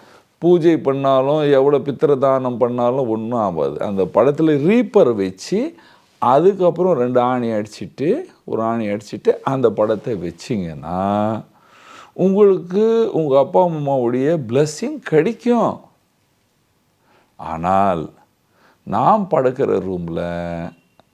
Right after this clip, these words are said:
அப்பா அம்மா படத்தை வச்சு தினமும் மூஞ்சி பார்க்குறோம் அப்படின்னு சொன்னா,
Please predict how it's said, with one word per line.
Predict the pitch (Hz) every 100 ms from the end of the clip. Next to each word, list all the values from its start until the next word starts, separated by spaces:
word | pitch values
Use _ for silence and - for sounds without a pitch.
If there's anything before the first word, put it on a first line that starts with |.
| _
அப்பா | - 98 165 156
அம்மா | 127 113
படத்தை | 95 101 95 87 90 82
வச்சு | 85 85 85 - 90 87 87 87 87
தினமும் | 87 117 151 165 165 135
மூஞ்சி | 131 143 120 120 87
பார்க்குறோம் | 110 104 - 98 101 92 82 87
அப்படின்னு | 104 131 117 -
சொன்னா, | 82 82 85 87 87 87 87